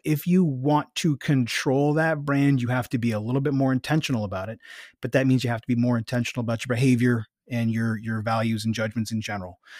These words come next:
I think if we reflect on that, then we can better understand where our values are and wha-, how we want to be perceived, and we can start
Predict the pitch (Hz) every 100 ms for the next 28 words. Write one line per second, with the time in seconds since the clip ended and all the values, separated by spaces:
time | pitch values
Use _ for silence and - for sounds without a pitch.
0 | - 156 147 240 208 151 175 139 - 175
1 | 170 175 160 151 147 131 113 143 170 170
2 | - 123 107 131 131 127 120 113 131 120
3 | 104 120 139 127 127 127 120 113 117 123
4 | 123 113 123 135 131 147 156 151 143 127
5 | 143 - 135 117 131 - 135 - - 139
6 | 208 208 131 123 123 127 117 - 135 127
7 | 120